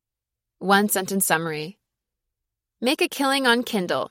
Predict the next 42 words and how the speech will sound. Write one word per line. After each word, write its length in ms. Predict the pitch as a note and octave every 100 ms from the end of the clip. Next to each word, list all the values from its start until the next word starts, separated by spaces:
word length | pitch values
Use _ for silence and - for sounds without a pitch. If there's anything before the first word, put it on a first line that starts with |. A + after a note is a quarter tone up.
| _
shows 280 | - B3 B3+
you 100 | B3+
how 160 | A#3+
you 140 | B3 B3
can 120 | G3
market 300 | F#3 A3+ A3+
your 140 | D#3
self-published 720 | F#3 G#3 A3+ - A#3 A#3 A#3 -
ebooks 480 | B3 G#3 D#3 - G3
on 80 | -
Amazon 520 | G3+ G#3+ G#3 G#3+ G3
the 80 | F#3
right 260 | G3 G#3
way 320 | A3+ F#3+ E3+ - _ -
without 340 | A#3+ D#4 F4+
wasting 360 | C#4 C4 C4 A#3+
time 260 | C4 B3
on 140 | F3 F3
social 320 | G3+ G#3 F#3+
media 480 | F#3 G#3 E3+ C3+ -
or 240 | F3+ F3
building 400 | F3 G#3 G#3+ G3
a 60 | E3+
huge 360 | - A3 G#3 F3+
author 320 | E3+ F#3+ E3+
platform 520 | F#3 E3 - E3 E3
first 480 | - A#3 F#3+ - - _ _ -
by 100 | B3
focusing 540 | D4+ D#4 E4 F4+ E4 -
on 120 | F#3+
a 40 |
few 360 | F3+ - C#4+ E4 -
key 320 | - C#4 C#4+
areas 500 | E3+ F#3+ D#3+ B2 -
to 100 | -
set 200 | F3 F#3
up 200 | G#3+ -
your 100 | G#3
book 220 | G3 G#3+ -
for 160 | - D#3+
long-term 560 | D#3 F#3 A3+ B3+ C4 A#3+
sales 500 | C4+ G#3 D3 D3